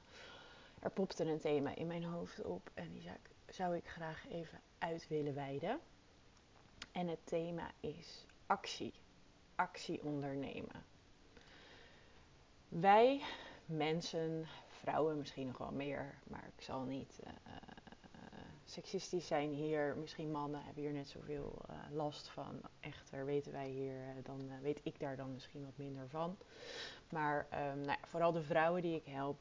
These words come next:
die ken ik natuurlijk het best. Ik ken mezelf ook het best. Die kunnen heel lang blijven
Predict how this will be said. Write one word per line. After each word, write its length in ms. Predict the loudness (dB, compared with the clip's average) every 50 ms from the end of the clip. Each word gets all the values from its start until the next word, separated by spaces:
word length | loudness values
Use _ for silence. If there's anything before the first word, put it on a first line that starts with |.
| -8 -12 -10
die 100 | -10 -6
ken 180 | -2 -2 -2 -2
ik 100 | -2 -4
natuurlijk 320 | -8 -8 -6 -6 -6 -4
het 140 | -4 -6 -4
best. 320 | -6 -6 -6 -8 -10 -12
Ik 80 | -14 -14
ken 140 | -12 -10 -10
mezelf 320 | -8 -8 -8 -8 -8 -6
ook 140 | -8 -8 -6
het 120 | -8 -8
best. 360 | -8 -8 -10 -10 -10 -12 -12 -14 -18 -20 -20 -20 -20 -20 -20 -20 -20 -20 -16 -14 -14 -14 -10 -8
Die 340 | -4 0 2 4 4 4 2 -2 -8 -4 4
kunnen 280 | 6 6 8 6 4
heel 600 | 0 -2 -2 0 2 4 6 6 8 6 6 4 2 -8 -12 -6
lang 600 | -2 2 4 6 8 8 8 6 6 2 0 -4 -8 -12 -18 -20 -20 -20 -20 -20 -20 -10 -2
blijven 840 | 2 4 6 6 8 6 6 4 2 0 -4 -6 -6 -6 -6 -8